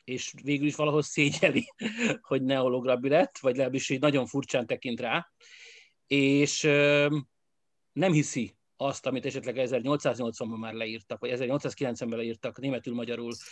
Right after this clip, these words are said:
héberül a rabbi képző könyvtárába, és ezért nagyon nehéz, ö, utat találni, vagy bárkihez csatlakozni. És míg a, a, a Chabad az egy franchise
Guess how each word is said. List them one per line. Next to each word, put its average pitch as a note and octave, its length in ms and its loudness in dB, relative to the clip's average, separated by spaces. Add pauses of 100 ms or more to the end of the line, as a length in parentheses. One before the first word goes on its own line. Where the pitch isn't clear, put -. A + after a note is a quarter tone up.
(100)
héberül A#2+ 460 0
a A2+ 380 -6
rabbi B2+ 240 -4
képző A#2+ 220 -6
könyvtárába, C3 800 -2 (400)
és - 140 -8
ezért D#3+ 340 4
nagyon D3+ 280 4
nehéz, A#2+ 640 -4
ö, B2 280 -2
utat B2+ 400 -4
találni, B2 840 -2
vagy A#2+ 220 -4
bárkihez C3 420 0
csatlakozni. A#2+ 640 -4
És A#2 300 -8
míg D#3+ 280 4
a, B2+ 260 2 (260)
a, B2+ 420 2
a B2 180 -6
Chabad D3 380 2
az B2+ 80 -8
egy B2+ 100 -6
franchise D3 640 0